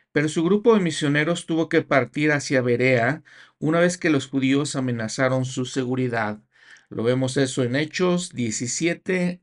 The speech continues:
versículos uno al diez. Muy bien, entonces así comenzamos esta introducción a este episodio número cuarenta y cuatro. Es el episodio número ciento uno de todo nuestro podcast. Les digo, número cuarenta y cuatro del Nuevo Testamento.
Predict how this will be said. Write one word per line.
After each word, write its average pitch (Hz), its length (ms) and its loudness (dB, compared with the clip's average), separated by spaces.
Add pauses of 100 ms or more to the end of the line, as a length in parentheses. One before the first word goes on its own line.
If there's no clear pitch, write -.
versículos 131 800 -6
uno 131 220 -4
al 117 140 -4
diez. - 640 -4 (460)
Muy 202 120 4
bien, 208 220 6
entonces 190 340 0
así 208 140 -2
comenzamos 180 640 0
esta 175 200 -2
introducción 170 840 0
a 143 160 -2
este 156 220 -6
episodio 156 600 -2
número 151 460 -4
cuarenta 117 640 -4
y 104 80 -6
cuatro. 170 760 -4 (420)
Es 120 180 -6
el 131 100 0
episodio 127 640 -2
número 127 360 0
ciento 175 760 -6
uno 147 640 -2 (320)
de 117 120 -10
todo 135 320 -4
nuestro 127 380 -6
podcast. 156 640 -2 (160)
Les 113 200 -6
digo, 123 160 -2
número 131 300 0
cuarenta 110 320 -4
y 107 80 -6
cuatro 175 380 -2
del 123 100 -4
Nuevo 120 220 -4
Testamento. 123 920 -6